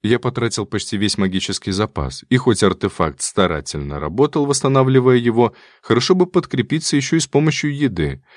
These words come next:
тем более что неподалёку нашлась кофейня. Уютное заведение с вывеской «Кафе Хаус». Внутри было тепло,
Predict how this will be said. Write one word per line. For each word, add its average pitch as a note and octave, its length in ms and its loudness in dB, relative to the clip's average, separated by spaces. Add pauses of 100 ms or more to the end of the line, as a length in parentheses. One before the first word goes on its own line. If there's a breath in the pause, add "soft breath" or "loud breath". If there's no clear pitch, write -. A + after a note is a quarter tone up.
(120)
тем G2+ 220 4
более E2+ 180 2
что - 160 -8
неподалёку C3+ 640 0
нашлась C3 400 0
кофейня. D2 720 -4 (460 soft breath)
Уютное F3 460 4
заведение C3 480 4
с - 100 0
вывеской B2+ 680 2 (320 soft breath)
«Кафе B2 440 -2
Хаус». C#2+ 800 -4
Внутри A#2+ 380 2
было E3 240 2
тепло, D2+ 500 -4